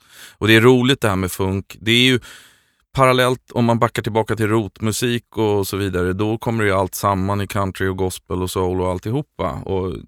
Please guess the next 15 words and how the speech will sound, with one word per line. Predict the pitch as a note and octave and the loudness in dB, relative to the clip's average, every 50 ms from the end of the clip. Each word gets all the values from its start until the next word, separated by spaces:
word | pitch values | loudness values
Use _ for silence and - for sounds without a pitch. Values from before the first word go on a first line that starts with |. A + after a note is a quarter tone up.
| - G2 | -14 -6
det | G#2 G#2+ G#2+ G2+ | -2 0 0 0
som | - A2+ A2 G#2 | 0 -2 -2 0
ofta | F#2 A2+ - - - - - B2+ | 0 -2 -2 -4 -8 -4 -2 0
liksom, | A#2+ G2 F#2+ - F#2+ F#2 F#2+ F#2 F#2+ F#2 - - _ _ _ _ _ _ _ _ _ _ | 0 0 -2 -4 -4 -4 -2 -2 -4 -6 -8 -12 _ _ _ _ _ _ _ _ _ _
eh, | - C#2+ - - - - | -20 -18 -16 -14 -10 -4
jag | F2+ G2+ G#2 A2 A2 G#2+ | 0 2 4 6 4 4
pratar | - A2+ G2 - - F2+ | 4 2 0 0 -2 -4
om | F#2+ F#2 | -2 -2
när | F#2 | -2
jag | F#2 F2+ - | -2 -4 -4
pratar | G#2 F2 - F2 | -6 -4 -4 -4
om | F2+ | -4
funken, | F2+ - - A2+ A#2+ A#2+ A2+ - - B2 A2+ G#2 | -2 0 2 2 4 2 0 -2 -2 -2 -2 -2
liksom, | F#2 F2+ - - F#2 F#2+ | -2 -4 -4 -4 -4 -2
men | F#2+ F2+ E2 | -2 -2 -4